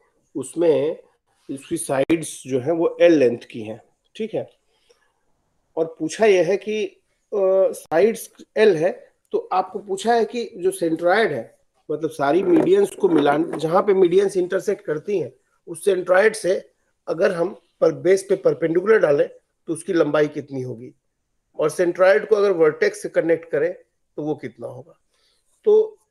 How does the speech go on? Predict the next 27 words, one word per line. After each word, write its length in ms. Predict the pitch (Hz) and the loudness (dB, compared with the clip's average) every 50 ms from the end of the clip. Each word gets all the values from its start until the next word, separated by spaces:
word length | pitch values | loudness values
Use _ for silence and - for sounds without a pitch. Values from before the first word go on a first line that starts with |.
| _ | _
आपको 320 | - 180 185 185 - - 202 | -2 0 0 0 0 0 0
result 360 | 185 180 170 208 208 196 196 | 2 2 2 2 2 4 4
याद 200 | 180 160 156 147 | 4 2 2 2
रहना 200 | 139 139 139 143 | 0 0 0 0
चाहिए 380 | 135 135 156 139 143 170 185 196 | 0 -2 -4 -6 -6 -8 -10 -10
कि 200 | - _ - 151 | -12 _ -16 -16
centroid 1160 | 143 - 160 156 156 147 _ _ _ _ _ _ _ _ _ _ 156 147 147 147 151 - - 165 | -6 -2 -2 -2 -2 -4 _ _ _ _ _ _ _ _ _ _ -12 -6 -2 -2 0 0 -2 -2
से 140 | - 190 | -4 -6
base 340 | 165 135 131 147 151 151 - | -4 -4 -4 -4 -4 -4 -6
की 120 | - - 143 | -10 -12 -10
distance, 1120 | 127 127 - - - 131 120 - - _ _ _ _ _ 123 123 123 - - - - _ _ _ _ _ _ _ _ _ _ _ _ _ _ _ _ _ _ | -10 -10 -12 -10 -10 -10 -10 -10 -12 _ _ _ _ _ -18 -18 -16 -18 -20 -20 -20 _ _ _ _ _ _ _ _ _ _ _ _ _ _ _ _ _ _
ये 320 | 135 131 139 147 147 147 - 156 | -14 -8 -6 -4 -4 -4 -4 -6
एक्स, 400 | 151 147 - - - - - _ _ - | -6 -6 -8 -12 -18 -20 -20 _ _ -14
ये 140 | 135 135 147 | -8 -6 -4
आ 140 | 139 139 139 | -4 -2 0
रहा 140 | 143 139 135 | 0 0 0
था 240 | - - - - - | -2 -4 -6 -6 -6
L 140 | 147 143 135 | -8 -6 -4
by 160 | 135 139 131 | -4 -4 -4
two 160 | 131 - 131 | -6 -8 -12
root 160 | 120 123 120 _ _ | -12 -12 -14 _ _
three। 120 | _ 131 127 _ _ _ _ _ _ _ _ _ _ _ _ _ _ _ _ _ _ _ _ - | _ -20 -20 _ _ _ _ _ _ _ _ _ _ _ _ _ _ _ _ _ _ _ _ -4
एकदम 260 | 190 190 190 233 214 | -2 0 0 0 0
जबान 360 | 175 185 165 175 202 226 220 | 0 0 2 4 4 4 2
पे 60 | 185 | 2
होना 200 | 185 170 165 160 | 2 0 2 0
चाहिए 280 | 151 - 160 156 160 156 | 0 -2 -2 -2 0 0